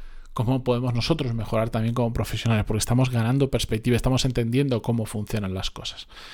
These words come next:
Bueno, podría poner un montón de ejemplos, ya me voy a ir si no a los quince minutos. Creo que ha quedado claro. Ahora es cosa vuestra.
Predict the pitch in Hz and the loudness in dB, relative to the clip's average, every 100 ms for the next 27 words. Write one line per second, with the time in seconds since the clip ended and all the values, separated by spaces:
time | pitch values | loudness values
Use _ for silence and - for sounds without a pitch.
0 | - - - - _ - - - - - | -18 -20 -20 -20 _ -20 -20 -20 -8 -2
1 | - - - 156 180 165 151 143 131 131 | -2 0 6 8 8 6 6 6 6 6
2 | 120 151 151 165 175 - - 127 123 123 | 6 4 4 4 4 0 -8 0 2 2
3 | 123 117 120 117 120 - 120 110 - 123 | 2 2 2 2 0 0 0 0 -2 -2
4 | 117 117 110 113 117 165 - - - - | -2 -2 0 0 4 4 2 -10 -16 -16
5 | - - 156 156 147 131 123 117 113 131 | 0 10 12 10 8 2 2 2 0 6
6 | 160 202 214 - - 120 127 151 180 180 | 6 6 2 -6 -4 6 12 12 12 12
7 | 294 392 - - - - - - - - | 2 -4 -18 -20 -20 -20 -20 -20 -16 0
8 | - - 117 107 113 117 - - - | 0 2 2 4 4 2 0 -4 -6